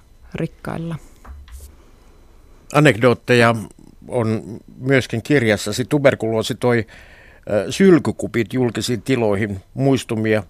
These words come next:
Speaker 2: tuberkuloosista saattaa nähdä edelleen vanhojen asemien odotushuoneessa, jossa on kylttäjä: "Älä su-, sylje lattialle,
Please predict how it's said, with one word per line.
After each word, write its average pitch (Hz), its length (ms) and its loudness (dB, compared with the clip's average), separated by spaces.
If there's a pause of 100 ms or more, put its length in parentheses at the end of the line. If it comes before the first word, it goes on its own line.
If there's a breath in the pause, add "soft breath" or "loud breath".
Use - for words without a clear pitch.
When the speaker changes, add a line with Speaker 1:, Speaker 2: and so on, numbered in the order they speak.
(180)
Speaker 2:
tuberkuloosista 107 800 -2
saattaa 110 360 0
nähdä 104 280 -2 (240)
edelleen 113 420 0
vanhojen 110 380 -2
asemien 107 440 -4
odotushuoneessa, 104 800 -6
jossa 104 240 -6
on 107 80 -10
kylttäjä: 107 500 -6 (500 loud breath)
"Älä 95 200 0
su-, 95 320 -10
sylje 95 300 -6
lattialle, 104 640 -6